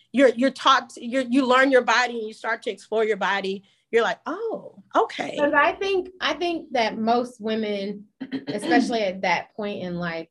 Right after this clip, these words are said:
Speaker 2: are not learning their bodies, exploring
Speaker 1: Yes.
Speaker 2: their bodies. They're not awakened in that, that way.
Speaker 1: Mm-hmm.
Speaker 2: And so many women, I know I have for sure,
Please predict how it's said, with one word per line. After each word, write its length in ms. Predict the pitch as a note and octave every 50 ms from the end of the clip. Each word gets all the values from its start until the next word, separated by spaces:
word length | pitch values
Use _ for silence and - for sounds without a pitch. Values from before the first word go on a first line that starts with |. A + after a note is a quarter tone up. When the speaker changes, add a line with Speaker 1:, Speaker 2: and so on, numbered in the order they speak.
| _ -
Speaker 2:
are 160 | F#3+ F#3+ F#3+
not 520 | F3 E3+ E3+ E3 E3 F3+ F3+ F3 C#3+ - _ - - _ _ _ _ _ _ _ _ _ _ _ _ _ _ _ _ _ _ -
learning 460 | F3+ F3 D#3+ D#3+ D#3+ D#3 D#3 D#3 D3+
their 180 | D#3 D3+ D3+ D3+
bodies, 460 | D#3 D3+ C3+ C#3 C#3 D3 C#3+ C#3+ -
exploring 480 | F3+ F3 - - _ _ F3+ F3 F#3 G#3
Speaker 1:
Yes. 280 | G3 D#3+ D#3+ D#3 - -
Speaker 2:
their 160 | D#3+ D#3 D#3
bodies. 220 | D#3 D#3 D#3 D#3 D#3 -
They're 160 | F#3 F3 E3+
not 400 | E3+ E3+ F3 F3+ F#3+ G3 - G3
awakened 600 | F3+ E3 E3+ D#3+ D#3+ D#3 D#3 D#3 D3 D3 D3+ -
in 320 | - E3+ D#3+ D3+ D3+ D3+
that, 260 | D3+ D#3 D3 - - - _ _ - F3
that 280 | E3+ D#3 C#3+ - -
way. 460 | D#3+ E3 D#3 D3 B2+ B2 B2+ - F3+ F#3 _ _ _ _ _ -
Speaker 1:
Mm-hmm. 300 | G3 F3 D#3+ D3+ D#3 D#3+
Speaker 2:
And 120 | F#3+ F#3+ - -
so 240 | A3 G3+ G3+ F#3+
many 480 | F#3+ F#3 F#3+ G3 F#3+ G#3+ B3+ C4 A#3+ G#3
women, 600 | F#3 F#3+ E3+ E3 D#3+ E3 E3 D#3+ D#3+ E3 F3 E3+ -
I 120 | F3+ G3
know 260 | G3+ G3 F#3 F#3 F#3 F#3
I 260 | D#3 F3 G3+ A3+ G#3
have 520 | F#3+ F#3 E3+ D#3+ D#3 D#3 D#3 D#3+ E3+ F3+ - _ _ _ _ _ _ _ _
for 140 | - F#3+ F3+
sure, 640 | F#3 - - A#3+ A#3 A3 G3+ F#3 F3 E3+ E3+ D#3+ E3